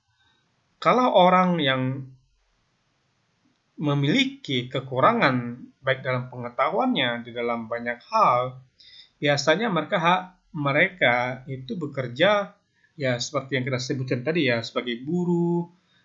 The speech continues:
sebagai pekerja-pekerja di sawah, atau intinya mereka-mereka yang bekerja, tetapi mereka gajinya sangat rendah,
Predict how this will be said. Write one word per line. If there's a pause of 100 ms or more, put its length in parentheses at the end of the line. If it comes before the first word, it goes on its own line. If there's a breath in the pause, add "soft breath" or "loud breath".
(140)
sebagai
pekerja-pekerja
di
sawah, (500 soft breath)
atau
intinya
mereka-mereka
yang
bekerja, (640 soft breath)
tetapi (160)
mereka (420)
gajinya
sangat
rendah,